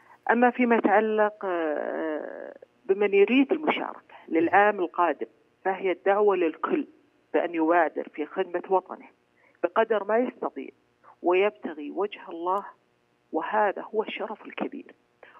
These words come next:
وما نحن، يعني، وحنا في الجائزة لو وسيلة للشكر والتقدير، آه، ولن نبخل ولن ندخر أي شيء، آه، لمن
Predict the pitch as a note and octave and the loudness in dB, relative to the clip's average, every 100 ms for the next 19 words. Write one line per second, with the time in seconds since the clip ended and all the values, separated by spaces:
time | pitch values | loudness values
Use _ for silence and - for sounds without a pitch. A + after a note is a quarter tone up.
0 | - - B3 B3 A#3 - - A1 - F3 | -2 2 4 4 2 -4 -2 -2 -2 -2
1 | F#3 G#3 - - A#3 A3 A3 G3 G#3 G#3 | -2 -2 0 0 0 -2 -4 0 4 4
2 | G#3+ G#3+ B3 - - - - A3 A3+ G#3+ | 2 2 0 0 -18 -14 -12 -4 0 2
3 | F3 F#3 F#3+ - A#3+ G3 E3 - - F3 | 2 2 0 0 0 0 -2 -12 -18 -14
4 | - - - D#3+ E3+ G3+ G#3+ G#3+ A3 A3+ | -10 -10 -8 -6 -6 -4 -6 -8 -10 -10
5 | A#3 _ _ _ _ _ _ - G3 G3 | -10 _ _ _ _ _ _ -6 -2 0
6 | F#3+ F3+ - G#3 A#3+ G#3+ F3 G3 G#3 - | 0 -4 0 2 4 2 0 -2 -2 -4
7 | G3 G3 - - G3+ G#3+ G3+ G#3 G#3 - | -6 -6 -8 -2 2 2 0 -2 -2 -6
8 | G3+ - _ _ _ _ _ _ _ _ | -10 -12 _ _ _ _ _ _ _ _
9 | _ - E3 G#3+ F#3+ - G#3 - _ _ | _ 0 4 4 0 -2 -4 -4 _ _
10 | _ _ - C#3 F3+ F3 B1+ - - - | _ _ -6 -2 0 0 -2 -4 -8 -4
11 | F#3 F3 E3+ | -2 -2 -4